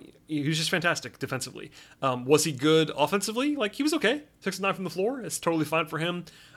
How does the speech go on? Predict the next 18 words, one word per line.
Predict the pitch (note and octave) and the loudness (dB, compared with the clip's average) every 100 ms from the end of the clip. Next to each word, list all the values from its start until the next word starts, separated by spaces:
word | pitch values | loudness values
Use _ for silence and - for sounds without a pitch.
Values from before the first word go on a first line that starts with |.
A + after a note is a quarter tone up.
| - | -6
Uh, | C#3+ C#3 | 0 2
only | D3 F3 G3 | 2 4 4
had | E3+ E3 D3+ C#3 | 4 4 2 -2
one | B2+ E3 F3 | 2 2 2
instance | E3 C#3+ E3+ D3+ | -2 -2 -2 -2
where | D3+ | -2
he | B2+ | -2
just | C3 C3+ | -2 -2
should | - D#3 | 0 0
have | C3 | 0
passed | C3+ B2+ | 0 0
the | - | -2
ball. | C3 C#3 D3 - - | 0 2 0 -4 -20
Capela's | - D3+ D3 | -2 2 2
not | C#3+ | 2
a | C3+ | -2
big | B2 - | -4 -2
passer, | B2+ B2+ D#3+ | 0 0 -2